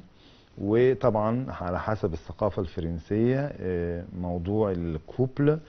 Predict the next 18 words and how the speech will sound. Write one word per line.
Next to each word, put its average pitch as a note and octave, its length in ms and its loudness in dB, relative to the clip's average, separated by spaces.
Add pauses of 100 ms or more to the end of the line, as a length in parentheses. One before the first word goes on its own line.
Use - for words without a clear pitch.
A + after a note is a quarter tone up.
(280)
بيبقى F#2 260 0
ليه G#2 220 2
أكتر A2 400 0
من F#2+ 220 -2
شكل، D2+ 400 -8
ب-، D2 120 -6
ولكن F#2+ 840 2 (140)
طالما F#2 800 2
لو G2 360 2
في G2+ 520 -2 (540)
كلمة G#2+ 340 4 (240)
officiellement A2 1900 2
يعني G2 460 0
رسمي، C#3 760 -2
يبقى F2 200 -2
ده G2+ 260 2
زواج F#2+ 640 0
رسمي. F2 440 0